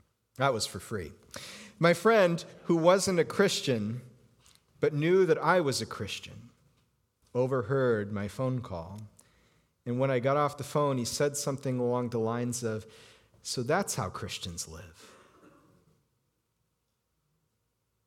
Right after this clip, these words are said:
He didn't say, "Oh, so that's how you, Ian,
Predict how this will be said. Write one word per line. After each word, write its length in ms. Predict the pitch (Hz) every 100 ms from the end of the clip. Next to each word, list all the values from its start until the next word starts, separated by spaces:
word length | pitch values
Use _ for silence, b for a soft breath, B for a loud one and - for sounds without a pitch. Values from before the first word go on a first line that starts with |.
| _ _ _ _ _ _ _
He 100 | -
didn't 280 | 131 190 240
say, 360 | - 160 143 143
"Oh, 180 | 170
so 200 | 170 -
that's 260 | 160 185 180
how 200 | 170 151
you, 680 | 120 139 240 151 98 95 127
Ian, 420 | 196 220 117 -